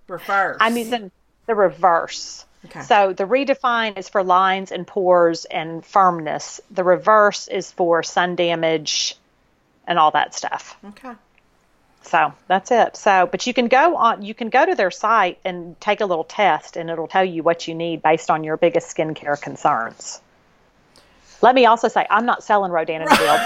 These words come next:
Speaker 2: I'm not interested in ever selling it.
Speaker 1: Right. Yeah.
Speaker 2: I'm just saying that I do think it's good. So I'm, here's the, here's the good news. I bet you, I bet each of you listening, if you're within the sound of my voice right now,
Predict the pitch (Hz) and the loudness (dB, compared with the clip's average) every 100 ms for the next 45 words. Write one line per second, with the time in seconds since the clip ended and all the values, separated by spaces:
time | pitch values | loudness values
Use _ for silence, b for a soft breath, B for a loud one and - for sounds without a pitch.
0 | - 196 202 196 - 233 - 208 175 170 | 0 2 2 -2 -4 -14 -8 -6 -4 -4
1 | 185 - 175 160 147 139 - _ _ _ | -4 0 0 0 -4 -10 -16 _ _ _
2 | 226 175 - _ _ _ 180 - 214 208 | -8 -8 -10 _ _ _ -18 -6 -2 0
3 | 208 - 208 190 180 - 190 185 - 214 | 0 2 0 2 -2 2 2 2 0 -2
4 | 196 180 175 - 208 175 151 - 190 180 | -2 -2 -6 0 4 4 2 2 2 2
5 | - 185 185 - 202 - 233 247 226 - | 0 -2 -4 -8 -8 0 4 4 4 2
6 | 247 269 214 185 214 185 170 - 196 214 | 4 4 2 2 2 2 -2 2 2 4
7 | 214 233 214 - - 226 240 - 269 - | 2 -4 -10 -6 0 2 2 2 -6 -6
8 | 294 254 247 220 240 - 190 170 175 233 | -6 -6 -6 -6 -6 -6 -8 -6 -2 2
9 | 269 277 277 226 196 - 208 220 202 196 | 4 4 2 2 0 2 2 4 2 4
10 | 196 190 190 185 | 4 2 0 -2